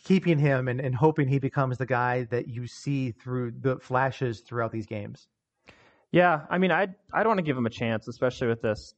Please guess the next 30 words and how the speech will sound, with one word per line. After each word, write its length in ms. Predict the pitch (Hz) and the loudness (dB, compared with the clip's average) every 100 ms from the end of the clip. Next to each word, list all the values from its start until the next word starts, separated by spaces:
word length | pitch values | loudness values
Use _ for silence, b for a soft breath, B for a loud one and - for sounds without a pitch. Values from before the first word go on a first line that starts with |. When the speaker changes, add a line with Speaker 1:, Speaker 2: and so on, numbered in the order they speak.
| _ _ - | _ _ -4
Speaker 2:
this, 300 | 127 120 - | -2 -2 0
uh, 320 | 113 104 101 - | 2 2 0 -4
management. 560 | 120 110 107 113 104 107 | -6 -4 -4 -6 -6 -4
I 60 | 139 | -8
still, 320 | - 156 120 | -2 -4 -2
I 80 | 151 | -4
still 260 | 143 170 139 | -2 -2 2
have 240 | 120 110 - | 2 0 -6
a 40 | 120 | -2
lot 160 | 117 | 0
of 80 | 110 | 0
faith 300 | - 113 110 | -2 -2 -2
in 100 | 110 | -4
Rosas 500 | 104 104 - 104 104 | -2 -4 -2 -4 -4
at 80 | 104 | -10
this 160 | 104 - | -10 -10
point. 320 | - 104 - | -8 -8 -8
He 80 | 131 | -8
hasn't 200 | 117 113 | -8 -4
lost 280 | 101 104 - | -4 -4 -6
it 100 | - | -14
for 120 | - | -10
me 160 | 101 98 | -8 -4
yet. 240 | 98 98 - - | -4 -6 -10 -12
So, 420 | - 104 101 113 - | -4 -2 -4 -8 -8
and, 120 | 117 | -6
and 220 | 117 120 | -4 -2
bringing 220 | 113 131 123 | 0 0 0
in 120 | 117 | -2
Finch, 580 | - 113 117 - - | -2 -2 -2 -6 -18